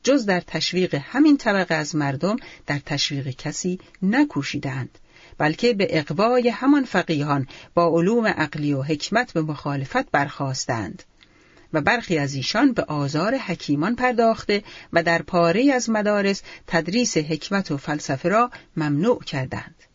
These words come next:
این پادشاهان از فهم شعر درست و لطیف نیز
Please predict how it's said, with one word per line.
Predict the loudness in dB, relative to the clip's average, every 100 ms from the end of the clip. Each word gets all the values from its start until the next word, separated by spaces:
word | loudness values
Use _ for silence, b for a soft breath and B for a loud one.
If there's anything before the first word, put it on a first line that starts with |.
| _ _ _ _ B
این | -4 0
پادشاهان | 2 2 2 2 2 4 2
از | 0 -4
فهم | -2 -2 -2 0
شعر | 0 2 2 2
درست | 2 4 4 2
و | -2
لطیف | 0 -2 -2 -2 -2 -2
نیز | -2 -2